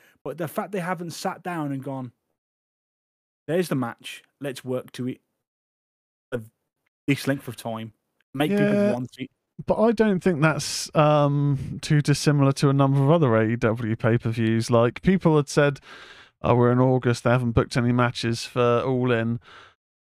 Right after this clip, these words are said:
Speaker 2: I mean, I'm pretty sure Forbidden Door, they only started booking matches, like, two weeks beforehand. And
Speaker 1: And I'm just
Speaker 2: one of the concerns people had was, "Oh, you know,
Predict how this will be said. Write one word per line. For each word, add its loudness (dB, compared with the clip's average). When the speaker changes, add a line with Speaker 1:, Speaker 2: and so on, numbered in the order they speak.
Speaker 2:
I 0
mean, 6
I'm 4
pretty 6
sure 4
Forbidden 4
Door, 4
they 4
only 2
started 2
booking 2
matches, 2
like, 0
two 0
weeks -2
beforehand. 0
And 4
Speaker 1:
And 4
I'm 4
just -4
Speaker 2:
one 4
of 0
the 2
concerns 0
people -2
had 2
was, 0
"Oh, 2
you 2
know, 2